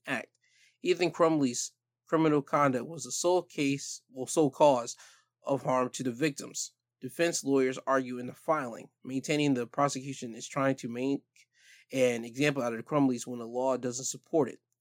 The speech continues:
Certainly, if the prosecution could link, well, could directly link Mister or Miss Crumbley to the mass shooting, they would be prosecuted to the first degree murder as if they had directly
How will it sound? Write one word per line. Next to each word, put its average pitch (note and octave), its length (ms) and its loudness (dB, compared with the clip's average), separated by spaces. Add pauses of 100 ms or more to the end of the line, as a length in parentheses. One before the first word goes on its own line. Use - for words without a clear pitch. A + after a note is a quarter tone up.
Certainly, F#3 440 2
if C#3 140 -4
the C#3 60 -10
prosecution C#3 800 0 (360)
could C3 120 0
link, C3+ 340 2 (680)
well, B2+ 300 -4 (100)
could B2+ 260 0
directly B2 520 2
link A#2 320 -10
Mister C#3+ 500 -2
or B2 120 -4
Miss C3+ 320 0
Crumbley C3+ 400 2
to - 80 -8
the A#2+ 60 -10
mass B2 260 -4
shooting, E3+ 380 -2
they A#2+ 140 -12
would A#2+ 240 -14
be A#2+ 200 -12
prosecuted C3+ 500 -2
to A#2+ 80 -10
the A#2+ 80 -14
first C#3 300 -4
degree A#2+ 320 -10
murder C3+ 400 4 (360)
as - 200 0
if F#3+ 200 2
they E3 140 2
had C#3 180 4
directly B2+ 920 -2